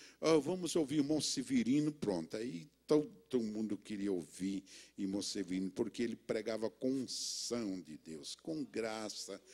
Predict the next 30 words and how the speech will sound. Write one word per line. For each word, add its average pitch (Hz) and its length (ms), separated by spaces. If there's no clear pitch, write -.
de 98 140
Deus. 73 800
Que 151 180
é 135 60
isso, 135 340
irmãos, 110 280
que - 120
precisa 127 1300
na 113 220
vida 123 320
de 113 140
qualquer 120 420
um 110 100
de 104 120
nós. 82 360
Não 277 140
fique, 208 500
irmão, 147 480
se, - 400
é, 151 300
impressionado 127 1300
com 139 140
aquele 127 360
de 139 320
se - 160
apresentar 123 1120
e 156 240
querer 139 460
fazer 135 460
bonito 123 920